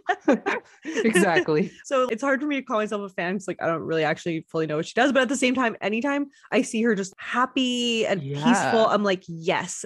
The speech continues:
Speaker 1: take that." All of them, Kylie, Chloe, all of them that just were so quick to just throw her under the bus.
Speaker 2: Yeah, they tried to ruin her. Literally tried to ruin that girl's life.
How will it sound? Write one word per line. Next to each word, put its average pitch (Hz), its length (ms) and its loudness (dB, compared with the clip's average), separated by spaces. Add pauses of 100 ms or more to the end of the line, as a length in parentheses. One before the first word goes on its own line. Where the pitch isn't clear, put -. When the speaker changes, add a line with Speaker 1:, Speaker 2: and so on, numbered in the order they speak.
Speaker 1:
take 220 300 -2
that." 185 320 0 (160)
All 254 200 4
of 190 100 0
them, 180 300 -2
Kylie, 185 520 0
Chloe, 175 680 0 (100)
all 208 200 2
of 247 60 2
them 277 160 2
that 247 140 -2
just 208 180 -6
were 208 80 -2
so 185 520 0
quick 165 440 -4
to 156 180 -2
just - 380 -10
throw 180 240 2
her 170 120 -6
under 160 220 -4
the 156 100 -8
bus. 131 480 -4
Speaker 2:
Yeah, 165 500 2
they 196 180 4
tried 240 460 4
to 233 160 2
ruin 190 420 6
her. 143 340 2 (100)
Literally 170 880 6 (260)
tried 165 520 4
to 160 280 0
ruin 151 440 6
that 143 260 4
girl's 135 640 2
life. - 580 -2